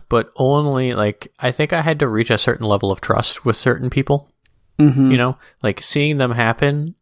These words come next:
Speaker 1: and, and knowing certain people that I would be out at recess with, there was a deep level of distrust when it came to tire swings.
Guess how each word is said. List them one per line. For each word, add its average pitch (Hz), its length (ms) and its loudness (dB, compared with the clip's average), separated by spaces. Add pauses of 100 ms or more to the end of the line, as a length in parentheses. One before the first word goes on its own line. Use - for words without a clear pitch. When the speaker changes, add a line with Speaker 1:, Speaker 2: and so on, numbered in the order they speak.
(120)
Speaker 1:
and, 110 220 0
and 110 260 -2
knowing 110 420 2 (460)
certain 120 380 -2
people 117 500 2
that 101 160 0
I 98 80 2
would 98 160 -2
be 104 180 2
out 98 140 2
at 95 120 -2
recess 98 380 -4
with, 123 260 0 (500)
there 175 120 -2
was 151 120 0
a 123 120 4
deep - 400 -2
level 101 320 2
of 87 100 -4
distrust - 580 0
when 98 120 2
it 95 100 0
came 107 160 0
to 98 80 -2
tire 98 240 0
swings. 107 480 -2